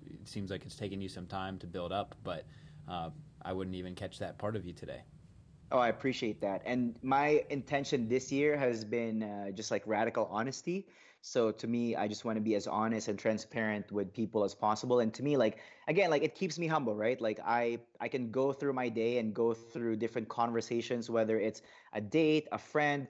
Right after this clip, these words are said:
Speaker 2: or, like, this, you know, a podcast, knowing that I'm consistent and I'm, I'm the same all throughout. You know, like, I wanna be, I, I want my voice to be,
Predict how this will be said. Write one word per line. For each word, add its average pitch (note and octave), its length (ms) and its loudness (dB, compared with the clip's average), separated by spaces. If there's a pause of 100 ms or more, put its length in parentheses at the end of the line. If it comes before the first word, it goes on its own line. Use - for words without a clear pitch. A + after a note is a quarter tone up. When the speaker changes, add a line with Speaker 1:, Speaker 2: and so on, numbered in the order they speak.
(160)
Speaker 2:
or, B2+ 140 6
like, B2 240 4
this, C#3+ 320 2
you C3+ 60 -2
know, B2 100 0
a A2 40 0
podcast, C3 640 0
knowing B2 260 -2
that A2+ 360 -2
I'm C3+ 160 0
consistent F3 680 -4 (180)
and A#2+ 180 -2
I'm, A#2+ 480 0 (460)
I'm E3 120 4
the D#3+ 80 4
same F3+ 300 0
all C#3 140 2
throughout. D3 420 2
You A2 60 -6
know, G#2+ 80 -2
like, G#2+ 120 0
I - 60 -2
wanna B2 220 0
be, A#2 340 -2 (400)
I, B2 240 2
I - 40 4
want D3+ 140 4
my D3 120 0
voice C3 460 0
to - 100 -6
be, A2+ 500 0